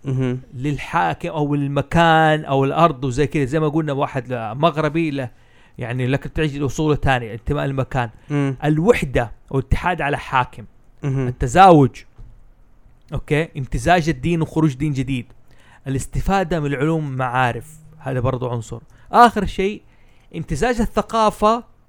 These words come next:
Speaker 2: ممكن نوعا ما يكوننا حضارة زي كده، في تبادل ثقافات. امتزاج الثقافة غير امتزاج
Speaker 1: مم.
Speaker 2: الحضارة. أنا ممكن استفيد من هذا، استفيد من علوم واستفيد من علوم، لكن ممكن ما نكون حضارة.
Speaker 1: أيوة،
Speaker 2: كده
Speaker 1: بالضبط.
Speaker 2: نكون إن شاء الله سوينا شغل جديد. أول شيء أشكر رعد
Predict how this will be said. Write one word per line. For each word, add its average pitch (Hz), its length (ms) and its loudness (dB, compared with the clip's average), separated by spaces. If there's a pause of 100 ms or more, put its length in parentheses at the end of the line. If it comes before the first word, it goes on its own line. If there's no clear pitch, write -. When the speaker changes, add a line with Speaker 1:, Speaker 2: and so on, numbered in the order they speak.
Speaker 2:
ممكن 202 580 0
نوعا 220 400 -2
ما 185 300 -4
يكوننا 170 480 -6
حضارة 131 460 -4
زي 120 160 -6
كده، 127 220 -8
في 160 140 -10
تبادل 147 400 0
ثقافات. - 680 -4 (640)
امتزاج 147 340 -2
الثقافة 156 460 -2
غير 156 140 -2
امتزاج 147 240 0
Speaker 1:
مم. 139 60 0
Speaker 2:
الحضارة. 123 420 -8 (280)
أنا 160 180 0
ممكن 175 500 -4 (320)
استفيد 147 580 -6
من 151 60 -4
هذا، 165 140 2
استفيد 165 360 -4
من 165 160 -6
علوم 156 280 -2
واستفيد 156 360 -4
من 151 60 -10
علوم، 170 160 -4
لكن 151 200 -6
ممكن 156 260 -12
ما 151 80 -12
نكون 135 300 -10
حضارة. 110 400 -14 (240)
Speaker 1:
أيوة، 147 320 6
Speaker 2:
كده 123 120 2
Speaker 1:
بالضبط. 98 260 -4
Speaker 2:
نكون 165 580 -6
إن 156 60 -14
شاء 160 160 -2
الله 147 120 -2
سوينا 147 280 -4
شغل 147 220 -4
جديد. 127 380 -4
أول 156 340 0
شيء 151 280 -6
أشكر 139 280 -2
رعد 139 260 0